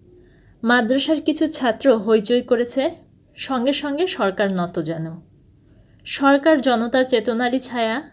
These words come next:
কাজেই আমরাও নত যেন। ব্যাপার কিছুই বুঝতে পারছি না। হুঙ্কার শুনছি, সব ভাস্কর্য ভেঙে ফেলা হবে, শিখা অনির্বাণ নিভিয়ে দেয়া হবে। সরকার দেরি করছে কেন? শিখা অনির্বাণ নিভিয়ে অন্ধকারে প্রবেশ করলেই হয়।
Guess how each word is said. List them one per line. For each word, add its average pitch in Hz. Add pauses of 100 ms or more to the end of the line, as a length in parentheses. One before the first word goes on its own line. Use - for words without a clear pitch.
(260)
কাজেই 277
আমরাও 202
নত 180
যেন। 165 (720)
ব্যাপার 208
কিছুই 226
বুঝতে 208
পারছি 208
না। 208 (640)
হুঙ্কার 277
শুনছি, 277 (300)
সব 262
ভাস্কর্য 214
ভেঙে 202
ফেলা 202
হবে, 220 (360)
শিখা 277
অনির্বাণ 226
নিভিয়ে 208
দেয়া 170
হবে। 170 (1200)
সরকার 311
দেরি 294
করছে 320
কেন? 180 (560)
শিখা 202
অনির্বাণ 226
নিভিয়ে 240
অন্ধকারে 247
প্রবেশ 262
করলেই 285
হয়। 262